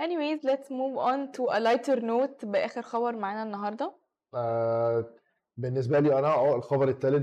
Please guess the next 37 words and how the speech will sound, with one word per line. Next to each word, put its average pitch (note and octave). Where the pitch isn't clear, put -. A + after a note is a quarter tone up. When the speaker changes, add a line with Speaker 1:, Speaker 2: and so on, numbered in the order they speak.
Speaker 2:
بتاعي C3
وهو C3+
ليه C3+
علاقة C3+
بمهرجان، A#2+
آه، F2+
Speaker 1:
القاهرة. G3+
Speaker 2:
القاهرة B2+
ف-، A2
في A#2+
مصر، B2+
آه، F#2+
في -
سنة A#2
عشرين A2
تلاتة G#2
وعشرين. A#2+
آه، F#2+
المهرجان، A2
آه، F#2
طبعًا A2
بعد، G2+
آه، F#2
غطينا A#2+
لافين A2+
كايرو A2
غطت G#2
المهرجان G2
بتاع A3
Speaker 1:
Yes، G3+
Speaker 2:
السنة G#3
اللي -
فاتت. G#3+
Speaker 1:
السنة A3
اللي G#3+
فاتت. G3+
Speaker 2:
آه، F3+